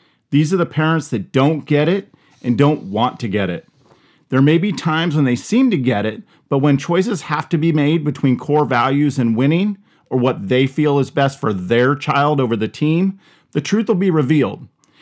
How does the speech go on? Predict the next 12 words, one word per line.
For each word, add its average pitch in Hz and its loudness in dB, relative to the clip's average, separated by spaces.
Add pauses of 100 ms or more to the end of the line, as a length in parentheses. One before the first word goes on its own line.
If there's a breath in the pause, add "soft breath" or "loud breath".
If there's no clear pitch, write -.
(220 soft breath)
These 220 0
are 269 2
the 220 4
win-at-all-cost 151 0
parents, 127 -4 (320 soft breath)
but 139 0
winning 180 2
only 208 2
relates 131 0
to 131 -2
their 110 0
kid. - -4